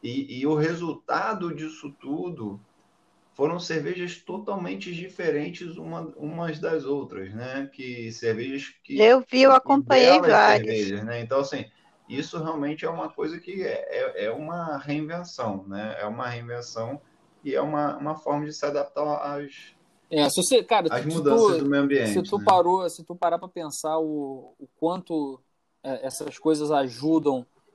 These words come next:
Speaker 3: é, as pessoas envolvidas em termos, assim, mais, mais íntimos, é muito maneiro, porque o cara, às vezes, tá lá na, entediado, lá no, no, no confinamento, não sei o que, aparece um projeto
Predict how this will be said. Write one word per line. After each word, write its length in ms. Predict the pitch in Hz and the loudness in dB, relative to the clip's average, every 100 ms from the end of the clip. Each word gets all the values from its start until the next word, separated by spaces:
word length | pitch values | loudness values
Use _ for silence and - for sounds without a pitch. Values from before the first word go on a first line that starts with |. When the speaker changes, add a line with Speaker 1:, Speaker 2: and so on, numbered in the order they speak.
| _ _ _ _ | _ _ _ _
Speaker 3:
é, 560 | 131 123 120 117 127 127 - - - - | -10 -6 -6 -8 -10 -12 -12 -14 -12 -2
as 160 | - | 0
pessoas 360 | - 143 160 160 | 4 6 6 4
envolvidas 640 | 151 143 123 147 147 135 | 2 0 2 2 2 -2
em 80 | 139 | -8
termos, 380 | 123 143 143 135 | -2 -2 -2 -6
assim, 240 | 135 - 139 | -6 -6 -6
mais, 560 | 139 139 135 123 - _ _ - | -4 -4 -4 -8 -10 _ _ -2
mais 280 | 143 131 113 | 0 2 2
íntimos, 460 | 185 185 147 135 | 0 0 -2 0
é 40 | 143 | -2
muito 200 | 226 285 | -2 -2
maneiro, 400 | 294 247 247 196 | 2 6 6 4
porque 120 | 165 | -2
o 40 | |
cara, 260 | 160 202 226 | -2 0 0
às 60 | 185 | 0
vezes, 240 | 202 220 | -2 -2
tá 140 | 233 | 0
lá 340 | 208 190 208 214 _ _ _ _ - - | 2 2 2 0 _ _ _ _ -20 -18
na, 400 | - 151 139 139 135 | -10 -8 -8 -12 -10
entediado, 880 | 170 190 170 160 180 208 190 165 170 | 0 0 6 8 10 8 6 2 -2
lá 220 | 165 185 | -2 -2
no, 380 | 185 170 160 160 | -8 -12 -12 -10
no, 200 | 160 156 | -10 -8
no 100 | 151 | -6
confinamento, 880 | 165 156 180 165 175 214 214 196 190 | -6 -2 0 2 0 2 2 0 -8
não 60 | 185 | -14
sei 140 | 202 | -4
o 20 | |
que, 40 | 208 | 0
aparece 560 | 220 - 185 196 220 | 0 2 0 0 -10
um 40 | 208 | -12
projeto 320 | 185 185 214 | -20 -18 -20